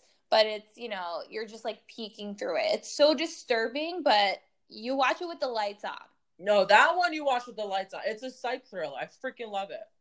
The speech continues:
Speaker 1: Ugh, I freaking love it. So December twenty-sixth. I cannot
Speaker 2: Yes.
Speaker 1: wait.
Speaker 2: Yes, yes. And last but not least, um,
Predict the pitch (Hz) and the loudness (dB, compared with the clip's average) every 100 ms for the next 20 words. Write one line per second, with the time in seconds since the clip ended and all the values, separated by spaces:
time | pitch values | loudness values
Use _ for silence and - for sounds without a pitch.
0 | _ _ 220 202 - _ - _ _ - | _ _ -2 -2 -6 _ -20 _ _ -16
1 | 220 202 196 185 - 226 254 - 247 262 | -14 -14 -14 -12 -8 -8 -6 -4 -2 -4
2 | 208 262 233 233 - - _ - 202 180 | -8 -10 -12 -10 -10 -10 _ -10 -6 -2
3 | 175 185 185 - - - - - 170 180 | -2 -2 -8 -10 -10 -12 -16 -20 -8 -4
4 | 160 151 - 156 135 - 202 214 247 294 | -4 -6 -6 -6 -6 -6 -2 4 6 4
5 | 311 285 262 226 220 214 208 - - 196 | -2 -4 -4 -4 -10 -12 -14 -18 -12 -10
6 | 185 180 175 | -8 -10 -12